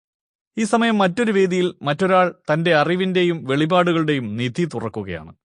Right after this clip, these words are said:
കോടീശ്വരനാകാനുള്ള മുപ്പത് കുറുക്കുവഴികളാണ് അദ്ദേഹത്തിന്റെ സംഭാവന. കോടീശ്വരനാകാനുള്ള മുപ്പത് കുറുക്കുവഴികൾ.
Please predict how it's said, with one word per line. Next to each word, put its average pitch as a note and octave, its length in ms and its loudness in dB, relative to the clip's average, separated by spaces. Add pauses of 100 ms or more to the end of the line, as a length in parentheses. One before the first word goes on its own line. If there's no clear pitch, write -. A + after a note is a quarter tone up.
(1000)
കോടീശ്വരനാകാനുള്ള E3 1080 2
മുപ്പത് B2+ 480 -2
കുറുക്കുവഴികളാണ് A#2+ 920 -4 (140)
അദ്ദേഹത്തിന്റെ G#2+ 460 -6
സംഭാവന. F2+ 520 -14 (1000)
കോടീശ്വരനാകാനുള്ള D#3 920 2
മുപ്പത് D3 380 -2
കുറുക്കുവഴികൾ. C3+ 640 -4